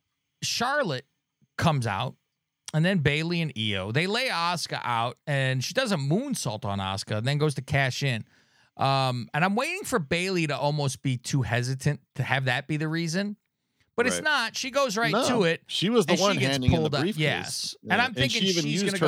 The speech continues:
Speaker 1: go
Speaker 2: finisher.
Speaker 1: Yeah, and, uh, Bayley gets pulled out by Charlotte, so of course you can't cash in. Asuka
Speaker 2: Right.
Speaker 1: escapes. Uh, we're gonna get these for a couple months, which I'm fine with. I'm, I'm not a fan. The last few years have been immediate, immediate. Let me fucking enjoy.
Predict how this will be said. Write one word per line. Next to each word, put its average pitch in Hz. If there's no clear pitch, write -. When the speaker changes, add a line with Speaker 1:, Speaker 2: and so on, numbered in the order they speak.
Speaker 1:
go 151
Speaker 2:
finisher. 113
Speaker 1:
Yeah, 175
and, 185
uh, 160
Bayley 208
gets 185
pulled 170
out 143
by 131
Charlotte, 123
so 120
of 107
course 110
you -
can't 95
cash 95
in. 92
Asuka 92
Speaker 2:
Right. -
Speaker 1:
escapes. 92
Uh, 196
we're 202
gonna 147
get 104
these 107
for 107
a 95
couple 104
months, 101
which 220
I'm 226
fine 185
with. 170
I'm, 220
I'm 220
not 262
a 262
fan. 214
The 190
last 220
few 202
years 156
have 117
been 117
immediate, 175
immediate. 160
Let 494
me 165
fucking 147
enjoy. 120